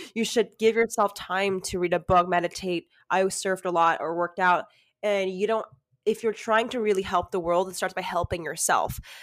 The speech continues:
Like, there is no point to drown yourself. Like, okay, especially, and this is kind of my opinion,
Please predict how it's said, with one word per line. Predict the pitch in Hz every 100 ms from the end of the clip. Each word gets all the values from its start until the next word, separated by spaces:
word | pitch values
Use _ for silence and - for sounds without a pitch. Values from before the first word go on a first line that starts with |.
| -
Like, | 226 226
there | 240 330
is | 302
no | 208 202 196 202 247 - -
point | 220 226 185 - - - _ - - -
to | - 254 240 226 214 180
drown | 185 208 226 285
yourself. | 254 - 220 190 180 180 -
Like, | 277
okay, | 262 226
especially, | 180 - - 320 269 - 196 180
and | 214
this | 226
is | 277
kind | - 208
of | 185
my | 139
opinion, | 135 202 196 226 262